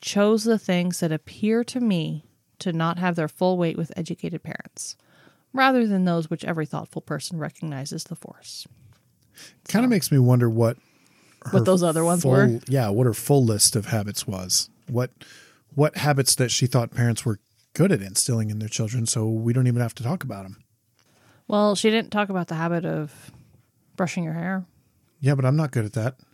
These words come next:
Speaker 1: See? Are you not an educated parent? A
Speaker 2: Clear-,
Speaker 1: thoughtful and educated
Speaker 2: clearly not, 'cause I don't
Speaker 1: <laughs> parent.
Speaker 2: brush my, I don't, yeah, whatever.
Speaker 1: <laughs>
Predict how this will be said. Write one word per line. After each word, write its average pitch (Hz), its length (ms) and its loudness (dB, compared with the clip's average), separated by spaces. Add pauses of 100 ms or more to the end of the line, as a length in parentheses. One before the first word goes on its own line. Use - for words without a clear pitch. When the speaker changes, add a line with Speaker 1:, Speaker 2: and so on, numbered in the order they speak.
(340)
Speaker 1:
See? 170 340 -4 (460)
Are 170 100 -6
you 165 140 0
not 151 160 -2
an 151 120 -8
educated 156 480 -8
parent? 160 260 -10 (840)
A 160 40 -6
Speaker 2:
Clear-, 156 280 -2
Speaker 1:
thoughtful 160 280 -6
and 156 140 -6
educated 165 340 2
Speaker 2:
clearly 185 200 8
not, 190 300 4
'cause 143 260 4
I 135 160 8
don't 160 200 6
Speaker 1:
<laughs> 262 120 -2
parent. - 0 -
Speaker 2:
brush 277 280 2
my, 139 260 2
I 127 40 2
don't, 127 240 2
yeah, 117 240 -4
whatever. 101 420 -6 (400)
Speaker 1:
<laughs> - 0 -